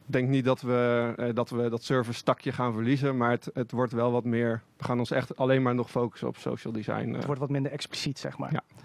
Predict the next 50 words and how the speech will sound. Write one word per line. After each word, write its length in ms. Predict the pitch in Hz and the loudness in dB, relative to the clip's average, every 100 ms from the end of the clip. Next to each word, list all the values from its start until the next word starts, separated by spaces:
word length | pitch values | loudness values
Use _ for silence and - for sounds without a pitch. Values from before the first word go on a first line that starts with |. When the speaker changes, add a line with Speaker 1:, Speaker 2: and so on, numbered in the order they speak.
| - - | -20 -6
Speaker 2:
Ja, 220 | 151 143 - | -4 -4 -4
cool. 240 | - 175 131 | -2 0 0
Want, 220 | 143 - - | -2 -4 -6
eh, 340 | 147 135 139 143 | -2 2 2 0
ik 180 | - 151 | -4 -2
denk 220 | 156 208 | 2 2
ook 140 | 147 123 | 0 0
dat 280 | 127 127 - | -2 -2 -4
als 160 | 143 | -6
je 60 | - | -2
kijkt 280 | 147 139 139 | 0 2 2
naar, 380 | 131 127 127 - - - - - | 2 2 0 -4 -14 -16 -16 -12
eh, 280 | - 120 117 117 139 - | -6 -4 -2 -4 -6 -6
social 440 | - 165 147 147 | 2 2 2 -2
design, 520 | 135 120 123 151 202 - | -2 0 0 0 -4 -10
eh, 200 | 165 143 | -8 -6
we 180 | 120 | -4
gaan 120 | 143 131 | -4 -6
het 80 | |
straks 260 | - 143 135 | -2 -4 -2
ook 140 | 131 | -4
hebben 220 | 135 135 131 | -2 -2 -2
over 160 | 123 | -2
wat 120 | 135 | 0
dat 140 | 143 - | 0 -4
precies 320 | 139 - 135 | -4 -4 0
is, 180 | 165 - | 0 0
want 120 | 143 | -2
ik 60 | 131 | 0
denk 140 | 143 | 0
dat 80 | 131 | 0
we 60 | |
dat 140 | 135 127 | -2 0
wel 100 | 135 | 0
even 220 | 143 135 | 0 0
moeten 240 | 151 165 131 | 0 0 0
duiden. 400 | 131 147 226 240 - - | 2 2 0 -2 -6 -4
Speaker 1:
<laughs> 320 | 113 123 - | -4 -4 -4
Speaker 2:
Maar 120 | 143 | 0
ook 140 | 175 | 2
als 100 | 190 | 2
we 60 | 165 | 2
het 100 | 131 | 2
hebben 200 | 165 202 | 4 4
over 180 | 160 156 | 2 2
social 320 | 175 156 151 | 0 0 0
design, 400 | 143 143 139 143 135 | 0 4 4 4 4
dan, 300 | 135 131 123 | 2 2 0
ehm, 280 | 131 127 123 131 - | -2 0 -2 -4 -8
wordt 320 | 147 135 123 | -2 -2 -2